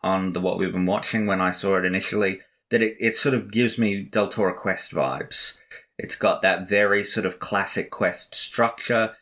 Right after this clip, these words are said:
a incredibly well-designed fantasy world that it takes place in. It looks good. It's got some of the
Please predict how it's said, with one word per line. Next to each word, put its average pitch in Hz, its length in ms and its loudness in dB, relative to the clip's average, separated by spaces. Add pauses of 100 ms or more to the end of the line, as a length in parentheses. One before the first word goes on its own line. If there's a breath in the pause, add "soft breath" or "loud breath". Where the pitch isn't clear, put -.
(240)
a 92 260 -2 (320)
incredibly 113 640 2
well-designed 95 1120 2 (340)
fantasy 123 720 0
world 113 560 2
that 98 140 0
it 90 100 -8
takes - 260 -2
place 113 440 0
in. 104 340 0
It 98 160 0
looks 95 440 -2
good. 95 580 0
It's - 320 -4
got - 200 -4
some 98 240 -2
of 90 60 -2
the 85 200 -4